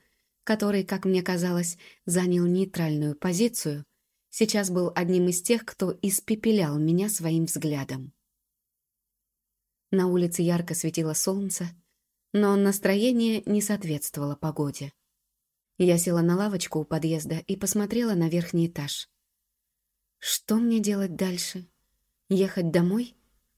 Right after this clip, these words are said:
Но я не могу без зазрения совести бросить Артюшу хотя бы потому, что ответственна за его жизнь и здоровье. Надеюсь, что многочисленные гости справятся с ним.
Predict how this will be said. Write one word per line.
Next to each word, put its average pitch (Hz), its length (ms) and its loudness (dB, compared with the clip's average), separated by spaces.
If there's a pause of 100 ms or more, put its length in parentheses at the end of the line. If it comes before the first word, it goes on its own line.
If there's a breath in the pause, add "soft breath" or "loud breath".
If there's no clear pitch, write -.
(280)
Но 190 140 4
я 185 160 4
не 196 100 2
могу 208 260 2
без 170 240 2
зазрения 185 580 0
совести 196 480 0
бросить 214 460 0
Артюшу 190 640 0 (240 loud breath)
хотя 196 260 0
бы 185 120 2
потому, 190 360 0
что 180 260 -2
ответственна 180 800 -2
за 180 100 0
его 202 240 2
жизнь 220 440 0
и 220 80 2
здоровье. 208 640 -2 (1200)
Надеюсь, 170 460 2
что - 220 -2
многочисленные 170 840 2
гости 170 360 0
справятся 190 500 -4
с - 140 -6
ним. 139 260 -8